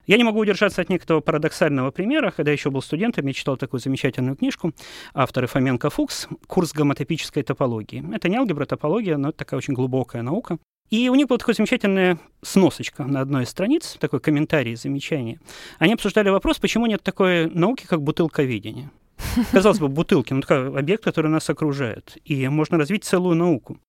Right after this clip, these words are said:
Систематизировать бутылки, какие они бывают по цвету, по назначению, по материалу. Вернуться в прошлое, какие бутылки были раньше, пофантазировать, какие бутылки будут в будущем. Но нет такой науки бутылковедения. А почему? А потому что нет содержания, нет каких-то глубоких результатов.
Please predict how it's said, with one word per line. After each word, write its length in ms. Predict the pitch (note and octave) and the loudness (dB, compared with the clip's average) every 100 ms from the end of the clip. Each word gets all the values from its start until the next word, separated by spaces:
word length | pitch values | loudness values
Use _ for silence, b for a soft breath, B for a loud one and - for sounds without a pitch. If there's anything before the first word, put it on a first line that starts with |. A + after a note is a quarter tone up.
| _ - | _ -6
Систематизировать 720 | A3+ C#4 A3+ D3 E3 D#3+ D3 | 0 2 2 2 2 2 2
бутылки, 400 | D3+ D#3 B2+ D3 | 0 -2 -2 -4
какие 280 | - A3+ | -2 0
они 100 | G3+ | 2
бывают 340 | D3 D3 D#3+ - | 2 2 2 0
по 80 | - | -4
цвету, 360 | - D#3+ D#3 | -2 -2 -2
по 100 | C#3+ | -2
назначению, 720 | D#3 D#3 C#3+ C#3+ E3+ E3+ C#3 - | 0 0 -2 -6 -2 0 0 -2
по 100 | - | 2
материалу. 760 | E3 D3 - A#2+ C3+ C#3+ C3+ C3+ | 4 4 0 0 4 4 4 0
Вернуться 380 | D#3 F#3 C#4+ F3 | 2 4 4 2
в 60 | - | 2
прошлое, 380 | D3+ D#3+ D3 | 2 4 2
какие 200 | D3 - | 0 0
бутылки 400 | F#3 C#3+ E3 - | 0 2 0 0
были 180 | C#3 C3+ | 0 2
раньше, 460 | B2 B2+ C#3+ - C3 | 2 2 0 -2 -6
пофантазировать, 600 | C#3+ C#3 C3+ C3 G#3 D#3 | -4 -2 -2 0 0 -2
какие 260 | D3+ - | -4 -4
бутылки 360 | D3 D3 D3+ - | -4 -2 -2 -2
будут 220 | C#3 C3 | -2 -4
в 60 | A#2+ | -2
будущем. 520 | E3 C#3+ C3 - C#3+ B B B - | -4 -4 -4 -6 -8 B B B 2
Но 80 | D4 | 4
нет 180 | B3+ | 4
такой 220 | - - C3+ | 2 2 4
науки 260 | C3 A#2 | 2 -2
бутылковедения. 800 | B2+ B2+ B2+ B2+ A#2+ G#2+ A2+ B2+ - B B B - | -8 -6 -6 -4 -6 -6 -8 -10 -14 B B B -2
А 60 | |
почему? 460 | D#3 - A3 B2 - | -2 2 4 4 0
А 80 | - | -2
потому 160 | F#3 C4+ | 0 0
что 140 | - | 2
нет 160 | G#3+ A3 | 0 0
содержания, 800 | - E3+ D#3+ C#3+ D3 G#2+ - - - | -2 0 0 0 0 -2 -6 -12 -4
нет 240 | D#3+ A3 | -2 0
каких-то 400 | E3+ D3+ F3+ D3+ | -2 -2 0 0
глубоких 580 | B2+ D3 C3+ F3 - - | 0 0 0 -2 -2 -4
результатов. 600 | C3+ A#2 C3 E3+ B2 - | -4 -4 -4 -4 -4 -8